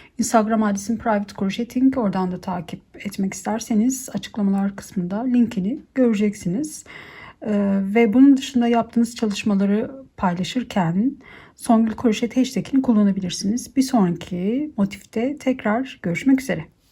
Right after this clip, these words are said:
Yeni sıra için başlangıç ilmeğini çektim. Sonrasında bir, iki, üç, dört zincir ve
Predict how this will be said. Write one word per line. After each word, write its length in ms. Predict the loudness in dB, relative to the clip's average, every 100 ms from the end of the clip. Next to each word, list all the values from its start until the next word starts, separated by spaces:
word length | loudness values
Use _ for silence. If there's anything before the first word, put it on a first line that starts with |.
| -16
Yeni 240 | -10 -10
sıra 200 | -8 -10
için 680 | -10 -10 -8 -4 0 -2 -2 -6
başlangıç 560 | -4 -2 -2 -2 -2 -6
ilmeğini 360 | -4 -4 -4
çektim. 480 | -4 -6 -6 -10 -12
Sonrasında 960 | -12 -4 -2 0 0 -2 -2 -2 -6 -8 _ _
bir, 460 | -4 -4 -8 -20 -20 _ -20 _
iki, 340 | -12 -8 -10 -12 _ _ _ _ -8
üç, 360 | -6 -8 -16 -20 _ _ _ _ -6
dört 160 | -4 -4
zincir 800 | -2 -4 -4 -8 -10 -14 -18 -16 -8
ve 380 | -6 -6 -8